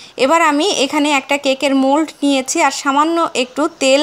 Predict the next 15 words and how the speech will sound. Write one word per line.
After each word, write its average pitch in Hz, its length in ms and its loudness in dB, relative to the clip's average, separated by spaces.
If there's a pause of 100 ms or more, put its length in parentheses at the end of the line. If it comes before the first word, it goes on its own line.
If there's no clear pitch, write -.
(140)
আমি 262 180 0
ব্রাশ 233 280 -2 (120)
করে 285 160 0 (100)
নিয়েছি, 262 380 -2 (420)
আর 233 200 0
বেকিং 254 340 -2 (140)
পেপার 262 300 0 (140)
আমি 254 260 0 (400)
কেকের 269 280 0
মোল্ডে 269 360 2
খুব 320 180 -6 (100)
সুন্দর 285 280 2
করে 285 200 0
কেটে 269 320 0 (320)
এভাবে 277 320 2